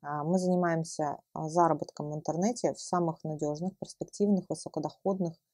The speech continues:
и долгосрочных, на наш взгляд, проектах сети.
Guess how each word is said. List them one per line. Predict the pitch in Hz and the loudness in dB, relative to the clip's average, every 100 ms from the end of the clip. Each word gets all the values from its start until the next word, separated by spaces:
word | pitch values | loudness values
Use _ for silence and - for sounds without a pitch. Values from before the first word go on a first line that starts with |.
| _ _ _ _ - | _ _ _ _ 0
и | 185 | 2
долгосрочных, | 185 170 160 160 180 208 - 180 | 4 4 2 2 2 2 0 -2
на | 160 | -2
наш | 160 151 | -2 -4
взгляд, | 156 151 165 | -4 -4 -4
проектах | - 147 147 151 - | -4 -4 -4 -12 -12
сети. | - - 127 | -12 -8 -10